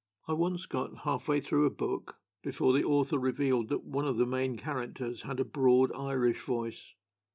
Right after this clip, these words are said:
On that occasion, because this later became important to the story,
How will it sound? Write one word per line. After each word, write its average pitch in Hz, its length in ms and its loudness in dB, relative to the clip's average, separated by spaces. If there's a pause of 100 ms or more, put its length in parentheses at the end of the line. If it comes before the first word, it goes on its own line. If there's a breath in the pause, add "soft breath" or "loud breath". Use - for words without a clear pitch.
(680)
On 131 100 -6
that 143 160 -4
occasion, 131 640 -4
because 143 360 0
this 135 180 2
later 139 300 2
became 131 400 -2
important 143 520 -2
to 131 80 4
the 113 120 -4
story, 120 580 0